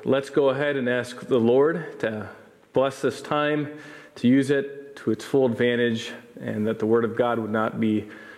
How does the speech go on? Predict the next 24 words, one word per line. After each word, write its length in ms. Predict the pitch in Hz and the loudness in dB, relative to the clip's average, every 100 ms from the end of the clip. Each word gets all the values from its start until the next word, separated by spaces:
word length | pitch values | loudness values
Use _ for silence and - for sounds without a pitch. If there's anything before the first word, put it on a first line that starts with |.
| - | -14
returning 400 | - - 117 107 | -8 -2 0 -2
void. 320 | 98 101 95 101 | -2 -2 -2 -2
Let's 140 | 120 - | -4 -4
pray 220 | - 123 | 0 0
together 460 | 120 127 131 139 135 - - | 2 0 0 -2 -4 -14 -10
and 160 | 110 107 | -4 0
then 220 | 110 110 | 2 2
dive 280 | 107 110 107 | 2 0 2
right 180 | 113 110 | 2 4
into 200 | 107 107 | 2 0
Luke 220 | 107 113 | 0 0
chapter 320 | - 104 - | -2 -4 -6
fourteen. 560 | - 113 113 - 110 104 - - - - - - - - | -4 -4 -4 -6 -8 -10 -20 -20 -20 -20 -20 -20 -20 -12
Father, 440 | - 147 147 147 139 | -2 2 4 4 4
this 440 | 147 143 - - - - - - - _ _ _ | 2 0 -6 -12 -12 -16 -20 -20 -20 _ _ _
evening, 420 | 156 151 156 165 | 2 2 2 0
I 120 | 160 117 | 0 0
pray 240 | 147 143 | 2 2
that 100 | 135 | 2
you'd 160 | 123 120 | 2 0
help 320 | 123 135 135 | 0 0 0
us 260 | 147 143 - | -2 -2 -2
to 280 | 123 113 | 2 4
take 600 | 110 120 139 139 - - | 2 2 0 -2 -12 -20